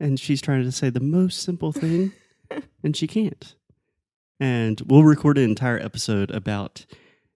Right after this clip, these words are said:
the fluidity, fluidity, oof,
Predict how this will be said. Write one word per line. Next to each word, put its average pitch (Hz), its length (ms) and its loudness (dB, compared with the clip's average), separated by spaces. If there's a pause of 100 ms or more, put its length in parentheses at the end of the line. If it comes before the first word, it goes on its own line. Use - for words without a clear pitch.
(300)
the 110 100 -8
fluidity, 117 1300 0 (120)
fluidity, 98 880 -6 (100)
oof, 104 260 -8